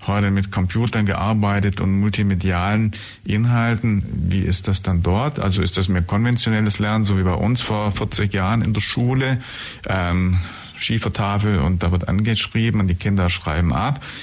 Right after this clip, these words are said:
Oder ist das auch schon modern, dass man da, was weiß ich, schon mit Computer-Equipment und Co. dann arbeitet? Oder wie, wie muss man sich denn das vorstellen?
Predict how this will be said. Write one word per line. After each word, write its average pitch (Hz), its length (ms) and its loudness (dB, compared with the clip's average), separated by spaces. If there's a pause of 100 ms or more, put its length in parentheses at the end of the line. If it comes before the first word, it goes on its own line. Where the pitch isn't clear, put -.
(200)
Oder 101 200 0
ist - 180 -2
das 92 120 0
auch 82 160 0
schon 107 340 0 (320)
modern, 98 580 0
dass 110 180 0
man 90 100 2
da, 90 100 2
was 92 180 0
weiß 98 160 2
ich, 107 120 -2
schon 110 180 0
mit 98 220 0 (500)
Computer-Equipment 123 840 -2
und 110 140 0
Co. 123 180 -2
dann 139 180 0
arbeitet? 131 440 0
Oder 85 180 2
wie, 87 160 2
wie 95 60 2
muss 98 180 2
man 90 80 0
sich 95 140 0
denn 104 80 0
das 95 140 0
vorstellen? 90 440 0